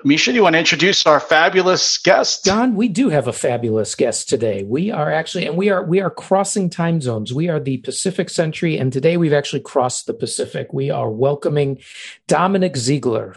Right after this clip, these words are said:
Speaker 2: Dom to his friends, who is The Economist senior Asia correspondent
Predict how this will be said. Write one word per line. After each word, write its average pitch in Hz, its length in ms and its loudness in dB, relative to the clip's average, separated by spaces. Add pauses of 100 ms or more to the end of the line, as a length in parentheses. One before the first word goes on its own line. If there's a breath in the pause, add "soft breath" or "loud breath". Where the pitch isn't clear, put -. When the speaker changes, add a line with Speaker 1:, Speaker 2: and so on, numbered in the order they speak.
(120)
Speaker 2:
Dom 123 600 0
to 123 160 -4
his 110 320 -4
friends, 131 600 -4 (300 loud breath)
who 160 200 0
is 160 460 -2
The 156 160 -2
Economist 139 800 -2
senior 196 500 0
Asia 156 360 -2
correspondent 135 1000 -2